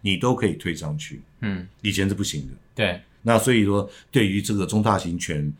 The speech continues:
Speaker 1: 像有时候我们要去淡水玩，那我们可以在捷运上面过了台北车站之后，中山站以后，任何一个站点上车，
Speaker 2: 嗯哼。
Speaker 1: 我们坐到淡水去，然后呢，推着在海边走、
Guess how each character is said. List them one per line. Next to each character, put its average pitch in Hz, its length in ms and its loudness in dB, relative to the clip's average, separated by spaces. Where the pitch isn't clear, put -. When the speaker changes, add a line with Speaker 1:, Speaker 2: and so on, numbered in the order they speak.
Speaker 1:
像 123 160 2
有 85 140 0
时 110 80 -4
候 98 80 0
我 80 40 -4
们 78 120 -2
要 82 40 -4
去 78 120 -12
淡 92 200 -2
水 78 140 -6
玩， 73 340 -6
那 120 160 2
我 92 60 2
们 92 100 0
可 113 120 -2
以 98 120 2
在 101 260 -2
捷 101 220 -2
运 107 180 2
上 104 180 2
面 98 280 0
过 120 160 4
了 98 80 2
台 95 120 -2
北 95 120 0
车 98 120 -2
站 98 200 0
之 98 120 -4
后， 95 160 -2
中 104 220 -2
山 98 180 -4
站 85 240 -6
以 76 120 -8
后， 87 260 -8
任 156 200 4
何 110 80 4
一 101 100 2
个 107 80 2
站 104 220 2
点 78 180 -6
上 92 240 -6
车， 87 260 -10
Speaker 2:
嗯 107 200 -4
哼。 110 100 -4
Speaker 1:
我 104 40 0
们 90 80 -2
坐 123 140 2
到 113 100 4
淡 107 220 0
水 73 200 -12
去， - 280 -6
然 92 120 -2
后 104 140 6
呢， 90 260 0
推 101 180 0
着 90 100 -4
在 87 140 -2
海 73 140 -6
边 85 240 -6
走、 76 200 -10